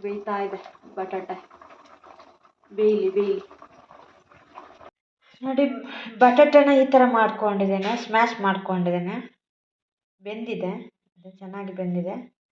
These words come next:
ಈ ಥರ ಸ್ಮ್ಯಾಶ್ ಮಾಡ್ಕೊಂಡಿದ್ದೇನೆ. ಈರುಳ್ಳಿ, ಕಾಯಿ ಮೆಣಸು,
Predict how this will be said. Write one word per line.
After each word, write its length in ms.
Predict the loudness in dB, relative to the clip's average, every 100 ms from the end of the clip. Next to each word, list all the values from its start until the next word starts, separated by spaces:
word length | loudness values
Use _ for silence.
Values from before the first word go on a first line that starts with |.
| _ _ -20 -20 _ _
ಈ 40 | -16
ಥರ 100 | -14 -12
ಸ್ಮ್ಯಾಶ್ 300 | -8 -8 -8 -8
ಮಾಡ್ಕೊಂಡಿದ್ದೇನೆ. 680 | -8 -6 -6 -6 -6 -8 -8 -12 _ _ _ _ _ _ _ _ _ _ _ _ _ _
ಈರುಳ್ಳಿ, 360 | -10 -8 -6 -6 -4
ಕಾಯಿ 160 | -2 -2
ಮೆಣಸು, 360 | -4 -6 -6 -8